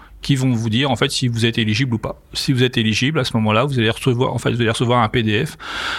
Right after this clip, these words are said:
un, un passeport, un visa, euh, que vous allez pouvoir mettre dans votre dossier location.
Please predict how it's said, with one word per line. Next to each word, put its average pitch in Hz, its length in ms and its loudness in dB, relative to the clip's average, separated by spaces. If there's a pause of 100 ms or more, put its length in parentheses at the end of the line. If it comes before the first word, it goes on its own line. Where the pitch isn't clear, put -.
(160)
un, 120 180 0 (160)
un 123 80 4
passeport, 120 500 0 (160)
un 123 80 2
visa, 113 380 0 (420)
euh, 139 140 4
que - 120 0
vous 123 140 2
allez 127 140 4
pouvoir 127 180 0
mettre 139 160 2
dans 131 80 2
votre 120 160 2
dossier 120 220 2
location. 123 360 -4